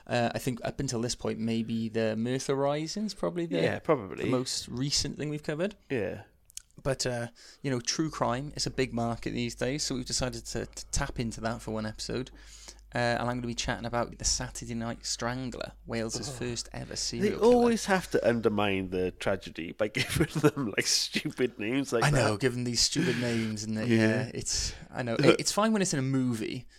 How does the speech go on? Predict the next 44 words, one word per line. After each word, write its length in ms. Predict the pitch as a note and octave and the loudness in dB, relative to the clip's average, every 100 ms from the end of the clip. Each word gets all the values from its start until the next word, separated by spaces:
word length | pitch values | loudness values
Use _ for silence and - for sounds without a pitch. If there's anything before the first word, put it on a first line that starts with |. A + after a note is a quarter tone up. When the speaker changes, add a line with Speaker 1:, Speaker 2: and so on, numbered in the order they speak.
| - | -10
Speaker 1:
but, 140 | - - | -4 0
like, 160 | B2 G#2 | 2 4
Speaker 2:
Yeah. 60 | |
Speaker 1:
when 100 | C#3 | 4
it's 180 | C#3+ - - | 2 0 6
actual 380 | - - G3 A#2 | 6 6 4 4
real 260 | A#2 A#2 | 4 4
Speaker 2:
<laughs> 120 | A2 A2+ | 2 0
Speaker 1:
life. 420 | - - - - D#3+ F#3+ G3+ F3+ | 0 0 0 -4 -8 -6 -6 -4
Speaker 2:
The 100 | - | -2
Friday 460 | A#2+ - A#2+ D3+ D#3+ | 0 0 0 4 4
Night 260 | C3+ C#3+ - | 4 2 0
Felcher. 720 | - - A#2 - - G#2+ - - - | 0 2 2 0 -4 -2 -4 -8 -14
It's 120 | - - | -6 -2
all 100 | D3 | -2
just 260 | C#3+ C#3 | -2 -2
like, 140 | D#3+ - | -2 2
no, 60 | - - | 6 6
just 180 | D#3+ - - - | 6 0 -2 0
give, 200 | - - | 0 0
Speaker 1:
<laughs> 40 | - | 0
Oh. 280 | A2+ A2+ - - - - - | 0 0 -2 -6 -10 -10 -10
Speaker 2:
<laughs> 480 | - - - - - | -8 -8 -4 0 4
why 120 | - | 4
don't 140 | D3+ - | 4 2
you 60 | G#3 | -4
just 240 | F3+ F3 | -8 -8
call 260 | - D3 D3+ | -2 2 4
them, 180 | C3 G#2+ | 2 0
like, 160 | G2 | -4
murderers 720 | G2 B2 B2+ C3 B2+ F#2 G2+ | 0 6 8 8 4 0 -2
or 60 | F2+ | -4
something? 440 | - - D2+ F2+ F#2 - | -6 -6 -4 -6 -6 -4
That's 200 | - F#3 | 2 2
the 60 | A3+ | 6
one 160 | G#3+ G#3+ | 6 6
thing 120 | E3 | 4
I 80 | B2+ | 2
do 200 | C#3 C#3+ | 4 2
struggle 300 | B2+ B2+ G#2+ | 4 4 4
Speaker 1:
Yeah. 60 | |
Speaker 2:
with 180 | F#2+ F#2 | 2 -2
true 300 | - - A2+ | -8 -2 -2
crime. 400 | G2 F#2+ E2 F2 | -2 -2 -2 -4